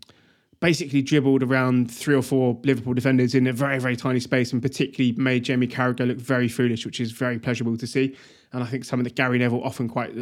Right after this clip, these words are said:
likes to, to remind him about as well. Um, crossing, I actually took from Reece James 'cause I think he might be the best crosser ball that I've seen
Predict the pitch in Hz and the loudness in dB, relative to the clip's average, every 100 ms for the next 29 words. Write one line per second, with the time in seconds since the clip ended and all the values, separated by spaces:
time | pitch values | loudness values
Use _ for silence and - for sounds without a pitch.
0 | 107 127 131 - 123 120 123 123 120 123 | -6 -6 -8 -4 -2 -2 -2 0 2 0
1 | 113 117 120 120 127 123 117 - - - | -2 -4 -6 -6 -4 -4 -4 -10 -20 -20
2 | - _ 131 131 131 131 131 123 117 _ | -20 _ 0 4 4 4 2 0 -8 _
3 | _ _ - _ _ - - 196 - 208 | _ _ -20 _ _ -12 0 0 4 2
4 | 151 196 185 - 190 - - 226 - - | 4 2 0 -4 -4 -4 0 0 0 -12
5 | - 147 143 147 135 160 143 127 113 131 | 0 2 6 4 4 2 4 2 0 -6
6 | - - 143 147 160 - 139 135 143 - | -6 -6 -2 2 2 0 -2 0 -2 -4
7 | - 139 - 120 127 123 139 139 135 127 | -4 -2 -2 -2 -2 0 2 2 2 -4
8 | 123 - | -4 -8